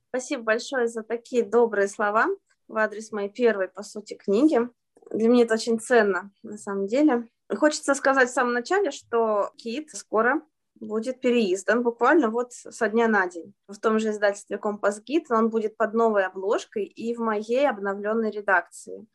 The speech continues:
То есть это не редактор правил, это я сама там поправила то, что мне было нужно, то, что, мне кажется, стоило исправить. Я исправила некоторые неточности, не буду щас все раскрывать, добавила какие-то описания, сделала текст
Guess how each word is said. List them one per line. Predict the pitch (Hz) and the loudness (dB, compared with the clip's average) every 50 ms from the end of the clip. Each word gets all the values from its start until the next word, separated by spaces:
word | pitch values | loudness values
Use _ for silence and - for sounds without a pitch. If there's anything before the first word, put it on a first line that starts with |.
| _ _ _ _ _ _ | _ _ _ _ _ _
То | - 214 | -8 -8
есть | 202 208 | -8 -6
это | 196 - | -2 0
не | 202 202 196 | 2 2 2
редактор | 202 208 214 247 330 - - 320 302 | 2 2 2 2 2 4 2 -2 -2
правил, | - - 269 254 247 233 214 | 0 0 2 2 4 4 2
это | 202 202 208 214 | 0 -2 -4 -4
я | 202 196 202 | -4 -4 -6
сама | 202 - 196 202 220 269 302 | -6 -6 -4 -2 0 -2 0
там | 302 233 226 233 220 - _ _ _ _ _ _ _ _ - | 0 0 -2 -2 -4 -6 _ _ _ _ _ _ _ _ -8
поправила | 208 202 - - 214 240 285 302 277 247 240 - | -8 -6 -2 0 2 4 4 4 2 2 0 0
то, | 254 254 | -2 -2
что | 254 - 240 | -2 -2 -4
мне | 226 220 226 | 0 0 0
было | 220 214 220 220 220 | 0 2 2 2 2
нужно, | 208 208 208 208 202 196 196 170 170 170 | 2 0 0 0 0 -2 -2 -4 -8 -8
то, | - - 196 | -6 -10 -12
что, | 202 - 202 | -12 -6 -4
мне | 196 190 190 | -4 -4 0
кажется, | - 202 220 220 - - - 208 | 0 0 0 0 -4 -10 -16 -18
стоило | - - - 214 220 226 214 202 | -18 -2 2 4 4 6 6 4
исправить. | 202 202 - - - 214 202 190 180 180 175 - _ - | 4 2 0 -4 0 2 2 2 2 0 -6 -12 _ 0
Я | 220 226 233 233 233 226 - _ | 4 6 6 6 4 2 -2 _
исправила | - - - - 226 - - 240 233 220 214 | -6 -4 -4 -4 -6 0 2 4 4 4 4
некоторые | 226 220 220 220 - - 226 214 208 202 185 | 2 0 -2 -2 -4 -6 -2 0 0 0 0
неточности, | 160 196 190 196 - 247 320 330 - - - 262 254 - - - 254 247 240 240 - _ _ _ _ _ | -2 -4 -6 -4 -2 -2 -2 -2 -4 -8 -10 -10 -10 -12 -8 -4 -2 0 0 -2 -4 _ _ _ _ _
не | 196 185 196 | -4 -4 -2
буду | 196 196 190 190 170 | -2 -4 -4 -4 -4
щас | 170 - 156 175 | -4 -4 -6 -6
все | - - - 220 190 | -6 -2 2 2 2
раскрывать, | 170 202 - - - 196 208 214 185 180 180 - _ _ | 2 2 0 0 2 2 4 4 2 2 2 -2 _ _
добавила | - - 220 226 240 269 285 285 269 254 247 247 - _ | -4 -2 0 2 2 2 2 0 0 -2 -2 -4 -6 _
какие-то | 226 226 220 - 226 220 220 - 208 196 190 180 - 220 - - | -14 -14 -14 -10 -12 -12 -4 -2 0 0 0 -2 -6 -14 -20 -16
описания, | - - 202 - - 202 - - 220 214 254 277 262 254 247 240 233 233 240 233 _ - | -14 -14 -12 -12 -12 -14 -6 -2 0 0 2 2 0 0 2 2 2 0 -2 -4 _ -4
сделала | - 233 226 226 262 277 269 262 240 233 - _ _ | -2 -2 0 0 2 2 2 2 0 -2 -4 _ _
текст | _ - 285 285 285 - - | _ -2 -2 -2 -2 -6 -14